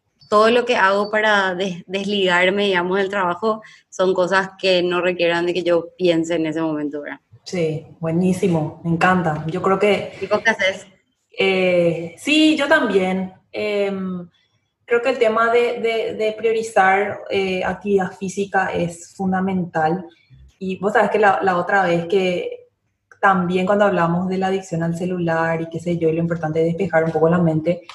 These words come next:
Speaker 2: dijiste de, de ir a caminar. Yo fui a caminar después de mucho al, al Iguazú y súper bien me hizo. Eh, y ahora es como que volvemos otra vez a, a eso, ¿verdad?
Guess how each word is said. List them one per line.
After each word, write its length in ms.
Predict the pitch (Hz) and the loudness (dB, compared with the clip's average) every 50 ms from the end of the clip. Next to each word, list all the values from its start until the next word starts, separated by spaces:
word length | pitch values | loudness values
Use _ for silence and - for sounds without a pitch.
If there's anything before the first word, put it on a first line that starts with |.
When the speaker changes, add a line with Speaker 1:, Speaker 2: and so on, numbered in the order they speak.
| - - _ _ _ | -20 -20 _ _ _
Speaker 2:
dijiste 440 | - 175 170 - 165 160 160 165 175 | -10 -10 -6 -4 -4 -4 -2 2 4
de, 540 | 175 170 175 170 170 160 156 156 160 - - | 6 6 6 6 6 4 4 2 -2 -6 -8
de 100 | - 165 160 | -6 -4 0
ir 100 | 156 165 | 0 2
a 80 | 165 170 | 2 2
caminar. 440 | 190 202 202 185 170 160 160 175 - - - - _ _ _ _ _ _ _ _ | 2 2 2 4 4 4 2 2 -2 -8 -14 -18 _ _ _ _ _ _ _ _
Yo 140 | 202 196 190 | -2 -2 0
fui 240 | - 220 220 202 - | 0 0 -2 -2 -2
a 80 | 185 | -2
caminar 600 | 175 175 175 170 165 160 151 151 151 151 156 156 - - - _ _ - | -2 -2 0 0 0 0 0 0 2 2 2 0 -2 -6 -14 _ _ -10
después 260 | 170 165 - 160 160 | -6 -2 0 2 2
de 60 | 160 | 2
mucho 500 | 160 151 156 151 - 170 165 165 - 165 | 2 0 -4 -4 -2 -2 -2 -2 -2 -2
al, 500 | 165 165 165 160 156 151 151 151 151 - _ _ | -2 0 0 0 0 0 -2 -4 -8 -12 _ _
al 60 | 160 160 | -14 -10
Iguazú 460 | 165 170 175 170 - - - - - _ _ _ _ _ _ _ _ _ _ _ | -6 -6 -6 -6 -6 -8 -12 -12 -12 _ _ _ _ _ _ _ _ _ _ _
y 80 | - 180 | -10 -4
súper 300 | - 240 247 269 247 208 | -2 0 4 4 4 4
bien 180 | 185 180 175 180 | 4 2 2 0
me 120 | 185 185 | 0 0
hizo. 480 | 165 160 156 151 - - 180 185 - - - - _ _ _ _ _ _ _ - | -2 -2 -4 -4 -4 -6 -6 -6 -8 -12 -18 -20 _ _ _ _ _ _ _ -6
Eh, 520 | - - 180 180 175 175 170 165 165 165 165 | -2 0 0 2 2 2 2 2 0 0 2
y 80 | 202 202 | 4 4
ahora 240 | 185 180 185 196 180 | 4 6 6 4 4
es 100 | 170 - | 2 2
como 160 | 196 202 202 | -2 -2 0
que 100 | 214 208 | 0 0
volvemos 460 | 208 208 196 170 170 165 170 - 208 | 2 2 2 2 2 2 2 0 -2
otra 200 | 202 196 185 170 | -2 -4 -2 -2
vez 180 | 160 160 165 170 | -2 -2 -2 -2
a, 220 | - 175 175 - 165 | -2 -2 -2 -2 -2
a 140 | 165 160 151 | -2 -2 -2
eso, 280 | 147 143 - - 151 147 | -2 -4 -4 -6 -6 -6
¿verdad? 260 | 143 143 147 147 | -6 -6 -8 -8